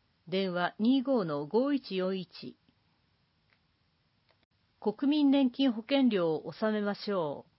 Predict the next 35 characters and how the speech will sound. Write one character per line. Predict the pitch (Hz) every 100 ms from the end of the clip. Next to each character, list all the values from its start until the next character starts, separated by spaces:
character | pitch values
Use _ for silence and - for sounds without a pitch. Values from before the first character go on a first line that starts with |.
| _ _ _ _ _ _ _ _ _ _
口 | - 285 254
座 | 277
振 | 233 254
替 | 208 185
は | 160 139 - _ _
保 | 202 -
険 | 285 247
料 | 190 156
が | 143 - -
自 | - 175
動 | 254 247
的 | 226 190
に | 185 175 - _ _
引 | - -
き | 269
落 | 269
と | 269
さ | - 262
れ |
る | 240 208
た | 165
め、 | 156 151 - _ _ _ -
納 | 180 269 247
め | 240
忘 | 240 233
れ | 220
も | 214
な | 208
く | 202 160 151
便 | 151 262
利 | 233 147
で | 135
す。 | - _ _ _ _ _ _ _ _ _ _ _
ま | 180 196
た、 | 202 190